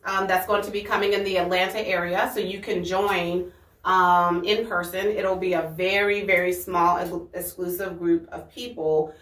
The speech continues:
but I will be bringing, uh, an in-person class. Um, I know a lot of people are itching to get from behind the camera, from behind virtual,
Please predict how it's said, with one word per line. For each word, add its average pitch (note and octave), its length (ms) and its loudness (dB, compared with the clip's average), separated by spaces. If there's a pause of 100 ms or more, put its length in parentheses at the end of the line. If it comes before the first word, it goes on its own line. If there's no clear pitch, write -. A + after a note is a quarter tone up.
(180)
but F#3+ 240 4
I F#3 200 4
will F#3+ 240 -4
be F3+ 400 -4
bringing, F#3 560 -2
uh, D#3+ 280 -2
an E3 160 -4
in-person E3 680 -4
class. - 520 -6
Um, E3 640 4
I E3 160 0
know F3+ 160 2
a - 20 0
lot E3+ 220 2
of F#3 80 -2
people F#3 360 -6
are D#3+ 240 -4
itching D#3 640 -2 (240)
to E3 640 2
get F#3 320 -4
from F#3 200 -2
behind E3+ 520 0
the - 60 -6
camera, G#3+ 640 2
from E3+ 160 0
behind D#3+ 360 -4
virtual, F#3 800 0